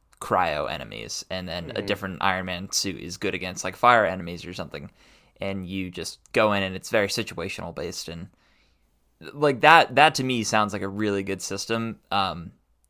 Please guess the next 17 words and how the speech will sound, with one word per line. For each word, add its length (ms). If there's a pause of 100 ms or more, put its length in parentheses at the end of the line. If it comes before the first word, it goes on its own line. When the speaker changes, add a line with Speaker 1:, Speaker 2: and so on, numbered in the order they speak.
(240)
Speaker 1:
s-, 160
that 380 (220)
does 220
not 260
sound 220
like 180
it 80
would 160
be, 320 (260)
it 180
could 240
be 160
implemented 580
into 460
this 200
game. 340
That 240